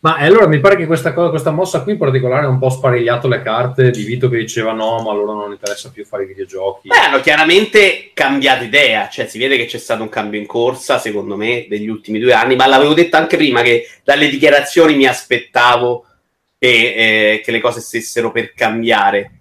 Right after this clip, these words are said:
Speaker 2: perché erano stati troppo sicuri. C'è da dire che hanno cambiato tipo cinque minuti fa, e si vede, infatti alle tre non c'era un cazzo pronto da far vedere o da dire, cioè, veramente, forse Gears of War cinque, cioè,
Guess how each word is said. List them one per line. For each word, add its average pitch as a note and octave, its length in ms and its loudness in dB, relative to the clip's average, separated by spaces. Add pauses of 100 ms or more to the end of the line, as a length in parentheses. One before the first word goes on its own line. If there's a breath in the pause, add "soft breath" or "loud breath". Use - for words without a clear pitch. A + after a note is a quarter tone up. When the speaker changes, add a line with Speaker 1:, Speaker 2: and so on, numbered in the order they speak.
(120)
Speaker 2:
perché B2 420 -4
erano A#2 320 0
stati A#2+ 240 -4
troppo C3 280 0
sicuri. A2+ 440 -8 (260)
C'è C3+ 80 4
da C3 60 4
dire D#3 180 4
che E3 80 2
hanno A2+ 140 0
cambiato A2 340 0
tipo G#2+ 180 -8
cinque G#2 280 -10
minuti G2+ 240 -8
fa, - 360 -2
e G#2+ 100 -12
si - 220 -10
vede, G2 180 -6
infatti G#2 300 -6
alle G2+ 140 -4
tre G#2+ 200 0
non G#2 100 -2
c'era G2 220 -6
un - 100 -10
cazzo - 360 -4
pronto G2+ 420 -2
da G#2 120 -2
far G#2 180 -2
vedere G#2+ 360 0
o G#2+ 60 0
da G#2 120 2
dire, G2+ 260 -6
cioè, G#2+ 160 -10
veramente, A2 460 2 (160 loud breath)
forse C#3+ 260 0
Gears C3+ 280 0
of B2+ 80 0
War B2+ 140 4
cinque, A2 560 -2
cioè, G2+ 200 -2